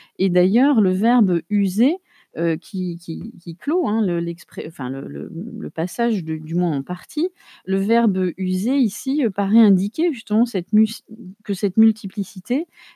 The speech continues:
heu, débouche presque sur le néant, heu, comme si, heu, heu, sa tentative de se définir aboutissait à, heu, un néant, heu, aucune logique qui, heu, permettrait d'être,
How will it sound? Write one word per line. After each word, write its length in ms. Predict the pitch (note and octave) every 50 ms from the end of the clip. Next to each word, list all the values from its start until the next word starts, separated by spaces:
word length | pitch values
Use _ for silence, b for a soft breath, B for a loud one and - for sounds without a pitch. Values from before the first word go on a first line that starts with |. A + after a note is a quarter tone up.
| b -
heu, 120 | F3+ F3+ E3+
débouche 600 | E3+ F3 A3+ A#3 G3+ A3 C#4 F#4+ F#4+ - - -
presque 420 | - - D4 D4 - - - G#3+
sur 240 | - - - A3+ A#3+
le 160 | A3+ A#3 A#3
néant, 460 | G#3+ G#3+ G#3+ A3 A3+ A3+ A3 A3+ A#3 - _ _ b b b b b b b F#3
heu, 100 | F#3 F3+
comme 240 | - G#3 G3+ G3+
si, 360 | F#3+ - - - C4 C#4+ D#4 C4
heu, 240 | G#3 F#3 F3+ F3 F#3 b b b b b -
heu, 640 | D#3 C3+ C3 B2+ A#2 A2 - - D2+ D#2 D#2 D#2+ F#2+ G#2
sa 180 | - - F#3+ F3+
tentative 840 | - G#3+ G#3+ G#3 A3+ A3 A3 A3 - - A#3+ A#3 A3+ G3+ F#3 F3 E3+
de 380 | D#3+ D#3+ D#3 E3 D#3+ D#3+ D#3
se 180 | D#3+ - - F3+
définir 760 | E3 F3 F#3 F3+ - - F3+ E3+ F#3+ A3+ C#4 D#4 C#4 G#3 G3+
aboutissait 760 | F#3+ F3 F3 F#3 F3+ F3 F#3 F3+ - - - B3 C4 C#4+
à, 300 | C4 G3 G3 G#3 A3+ A3+ G3
heu, 160 | E3+ D#3+ E3+ - b b b b b b
un 140 | F#3 F#3 F#3+
néant, 600 | G3 G3+ G#3 G3+ F3+ F3+ G3+ A#3 C4 C#4 B3 G#3
heu, 320 | F#3 F3 E3+ E3 D#3+ - -
aucune 340 | E3+ F#3+ - - D4 C4+ B3
logique 640 | A#3+ A#3 A3+ G#3 G#3+ A3+ C4+ - - - - - - _
qui, 320 | - - A3+ A3 A3+ A3
heu, 180 | F#3+ F3+ F3+ F3
permettrait 640 | E3+ G3 E3+ F#3 F#3+ F3+ E3+ - - - A#3 A#3 G#3+
d'être, 380 | F#3 F3+ F3+ F3 - - _